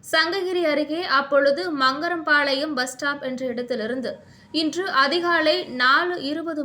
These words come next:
மணிக்கு டாரஸ் லாரியின் திடீரென டீசல் ட்ரை ஆகி நின்றுவிட்டதால் டிரைவர் சரவணன் லாரியை சாலையோரத்தில் நிறுத்தி பழுது பார்த்து கொண்டிருந்துள்ளார்.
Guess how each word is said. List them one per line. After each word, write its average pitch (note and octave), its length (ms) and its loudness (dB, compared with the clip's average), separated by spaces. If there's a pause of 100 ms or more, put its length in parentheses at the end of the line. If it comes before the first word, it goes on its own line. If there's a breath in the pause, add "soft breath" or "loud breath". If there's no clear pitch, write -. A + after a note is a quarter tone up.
மணிக்கு B3 340 -6 (220)
டாரஸ் D4 480 2
லாரியின் C4+ 460 2
திடீரென C4+ 420 -6 (120)
டீசல் D4 400 -6
ட்ரை A3+ 180 -4 (140)
ஆகி B3+ 220 -6 (480 soft breath)
நின்றுவிட்டதால் E4 880 2
டிரைவர் C#4+ 420 0
சரவணன் D#4 640 -2
லாரியை D4 420 2 (140)
சாலையோரத்தில் C#4 800 0
நிறுத்தி B3+ 320 -6 (560 soft breath)
பழுது E4+ 380 2
பார்த்து C4+ 340 -2
கொண்டிருந்துள்ளார். G#3+ 640 -6